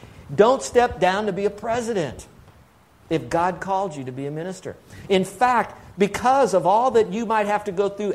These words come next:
as a called minister of God, God says that when you get to heaven, you not only get rewards for your faithfulness and doing it in love and for His glory, but you get a special crown, and there are only five crowns mentioned in the Bible, and one of those crowns are for those that go into ministry, vocational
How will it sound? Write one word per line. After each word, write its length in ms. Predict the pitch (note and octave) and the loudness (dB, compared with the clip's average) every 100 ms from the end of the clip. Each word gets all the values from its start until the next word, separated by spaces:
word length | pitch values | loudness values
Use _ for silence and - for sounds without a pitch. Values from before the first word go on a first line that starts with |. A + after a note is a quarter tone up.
| - | -2
as 320 | G3 C4 G#3 | 0 0 -2
a 100 | F3 | -4
called 400 | - G3 F3 D#3 | -2 2 2 2
minister 440 | E3 D#3 - D3 | -2 -8 -8 -6
of 100 | C#3 | -4
God, 300 | D3 F3 D#3+ | -2 -2 0
God 260 | F3 A#3 - | 0 0 0
says 200 | F#3 E3+ | -2 -2
that 40 | |
when 140 | F3+ E3+ | -2 -4
you 80 | |
get 220 | D3+ G#3+ G#3 | -4 -4 -2
to 100 | F3 | -2
heaven, 320 | A3 F3+ D#3+ | -2 -2 -4
you 100 | C4 | 0
not 220 | A#3+ G#3 | 0 2
only 200 | F#3+ F3+ | 0 -2
get 260 | D#3 E3 C#3+ | 0 -2 0
rewards 680 | B2+ C#3 C#4+ F#3+ C3+ D3 | -4 -2 2 2 2 -4
for 140 | - D#3+ | -10 -2
your 140 | C#3+ | -2
faithfulness 640 | - F#3 A#3 - D#3+ D3 D#3 | 0 0 0 -2 -6 -6 -6
and 100 | C#3+ | -2
doing 180 | E3 | -2
it 80 | D#3+ | -2
in 100 | C#3 | -4
love 360 | C3+ F#3 G#3+ D3 | -2 0 0 -4
and 100 | C3+ | -6
for 100 | E3 | -6
His 140 | D3+ | -6
glory, 480 | - E3 B3 D3 A#2+ - - - | -4 -4 -2 -2 -6 -10 -20 -2
but 160 | F3 D#3 | 2 4
you 240 | F3+ D#4+ | 4 2
get 160 | A#3 F3+ | 4 2
a 80 | E3 | 2
special 460 | - A#3 A3 G3 | 2 2 2 0
crown, 400 | - A3+ B3 C4 | -2 -4 -4 -4
and 100 | F#3 | -2
there 80 | F3+ | 2
are 40 | |
only 140 | A3 G3 | 2 2
five 440 | - G#3+ B3 C4 | 0 0 0 -4
crowns 420 | B3 B3 C4 G#3+ | -2 -2 -2 -6
mentioned 300 | F#3 G#3 G#3 | -6 -8 -6
in 80 | G#3 | -6
the 40 | G3+ | -2
Bible, 360 | G3 A#3 G3+ | 0 0 -2
and 160 | E3 F3 | -2 -2
one 120 | D4 | -2
of 60 | C#4 | 0
those 220 | F3 - | -2 -4
crowns 360 | E3 D#3+ G#3 | -6 -6 -6
are 60 | F#3+ | -8
for 140 | F3 | -6
those 260 | E3+ F#3 G#3 | -2 0 0
that 100 | G#3 | -2
go 160 | F3 F#3 | -2 -2
into 140 | G#3 | -4
ministry, 540 | G#3+ A3+ A#3+ - D3+ | -4 -4 -6 -8 -8
vocational 680 | A2+ C#3 C3+ C#3+ C#3 F3 F#3 | -4 -6 -4 -8 -8 -10 -10